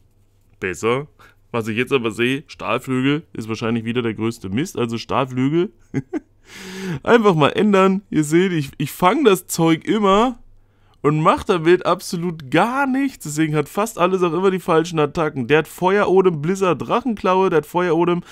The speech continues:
Eiszeit, Draco, Meteor. Ja. Lass ich jetzt erstmal so drauf. Wenn was anderes ist, schreibt's in die Kommentare. Und er kriegt natürlich hier noch den Level fünfzig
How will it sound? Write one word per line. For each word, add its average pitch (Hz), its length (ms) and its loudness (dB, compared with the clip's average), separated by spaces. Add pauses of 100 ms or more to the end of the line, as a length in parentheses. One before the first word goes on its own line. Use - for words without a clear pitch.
(160)
Eiszeit, 160 600 -2
Draco, 147 400 0
Meteor. 151 840 2 (400)
Ja. 123 440 4 (840)
Lass 147 440 2
ich 226 120 -2
jetzt 180 140 0
erstmal 190 320 0
so 156 120 0
drauf. 190 540 2
Wenn 196 260 2
was 180 140 2
anderes 208 400 0
ist, 247 320 0
schreibt's 202 340 -2
in 180 120 -2
die 170 100 -4
Kommentare. 165 680 0
Und 139 100 0
er 131 60 0
kriegt 156 240 -10
natürlich 147 340 -2
hier 139 100 -2
noch 131 120 -2
den 127 140 -6
Level 120 260 -2
fünfzig 131 720 -4